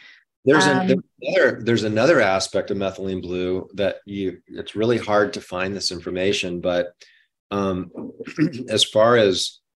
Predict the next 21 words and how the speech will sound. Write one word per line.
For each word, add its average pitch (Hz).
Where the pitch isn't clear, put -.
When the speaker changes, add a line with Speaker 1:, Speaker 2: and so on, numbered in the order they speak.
Speaker 1:
mental, 107
emotional 92
well-being, 87
um, 92
it 101
does 104
help 95
with 98
depression, 101
but 90
there's 92
this -
part 143
of 160
the 104
brain, 87
it's -
called 104
the 95
locus 120
coeruleus. 90